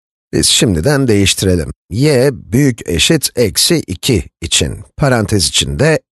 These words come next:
x küçük eşit bir. Bunu da belirtelim. Soruyu tam olarak çözmediğimiz için her iki sınırlandırmayı da şimdilik tutuyoruz. Y cinsinden çözmek için her iki yanın karekökünü almalıyız.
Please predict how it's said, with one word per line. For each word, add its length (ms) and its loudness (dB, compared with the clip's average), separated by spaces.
x 440 0
küçük 380 -4
eşit 540 -2
bir. 380 0
Bunu 160 0
da 140 -4
belirtelim. 640 -4
Soruyu 340 0
tam 200 2
olarak 340 -2
çözmediğimiz 640 -2
için 260 0
her 280 2
iki 220 -4
sınırlandırmayı 800 -2
da 120 2
şimdilik 520 -2
tutuyoruz. 640 -2
Y 200 0
cinsinden 460 0
çözmek 460 -2
için 280 0
her 240 2
iki 220 -4
yanın 360 0
karekökünü 600 0
almalıyız. 840 -2